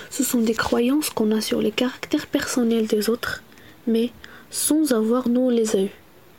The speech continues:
Par exemple, les filles n'aiment pas jouer au foot, les Suisses raffolent du chocolat, les Italiens aiment les pizzas. Bref, avoir des stéréotypes, c'est tout à fait normal,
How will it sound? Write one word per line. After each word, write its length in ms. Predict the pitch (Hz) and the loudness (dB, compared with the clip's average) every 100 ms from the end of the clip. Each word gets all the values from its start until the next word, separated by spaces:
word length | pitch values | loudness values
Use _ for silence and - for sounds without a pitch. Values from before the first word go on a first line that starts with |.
| - - | -16 -4
Par 160 | 220 | 0
exemple, 500 | 202 202 214 269 302 196 - - - - - | 0 0 0 0 -2 -6 -10 -18 -16 -16 -4
les 100 | 233 | -4
filles 240 | 226 359 | 0 0
n'aiment 200 | 339 226 | 2 2
pas 180 | 208 240 | 0 0
jouer 200 | 233 226 | 2 2
au 80 | 226 | 2
foot, 480 | 220 294 302 - - - - - - | 0 -2 -2 -6 -12 -16 -18 -6 -2
les 80 | |
Suisses 380 | 214 - 247 - - | -2 0 -2 -2 -4
raffolent 420 | - 240 - 247 | -4 -2 0 0
du 80 | 254 | 0
chocolat, 480 | 262 - 233 233 349 | -2 0 0 0 -2
les 240 | - 220 226 | 0 0 0
Italiens 460 | - 233 233 240 302 - - | 0 0 2 0 -2 -8 -4
aiment 160 | 240 214 | 0 2
les 100 | 214 | 0
pizzas. 440 | 220 - 220 220 - - - - - 240 | -4 -4 -2 -2 -6 -18 -20 -20 -16 -6
Bref, 380 | 220 202 - - - - - - | -4 -4 -6 -16 -16 -12 -10 -6
avoir 360 | 220 214 220 226 | -4 -2 0 0
des 120 | 226 | -2
stéréotypes, 720 | - - 240 233 240 - 294 - | -2 -2 0 2 0 -2 -4 -4
c'est 160 | 240 | -6
tout 180 | - - | -6 -4
à 40 | 233 | -4
fait 160 | - | 0
normal, 380 | 226 220 214 208 | 0 2 0 -2